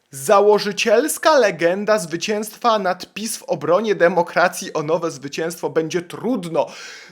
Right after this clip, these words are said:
No ludzie, po prostu, no, można, chciałbym z panem, y, Janickim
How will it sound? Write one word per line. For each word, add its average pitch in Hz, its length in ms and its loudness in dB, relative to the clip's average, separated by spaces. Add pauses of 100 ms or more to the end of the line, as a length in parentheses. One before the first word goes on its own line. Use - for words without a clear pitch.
No 226 140 6
ludzie, 269 500 2
po 220 100 -10
prostu, 294 280 -2 (220)
no, 214 80 -2 (140)
można, 269 420 6 (140)
chciałbym 359 640 0
z - 120 -10
panem, 220 640 2
y, 180 260 0
Janickim 208 640 0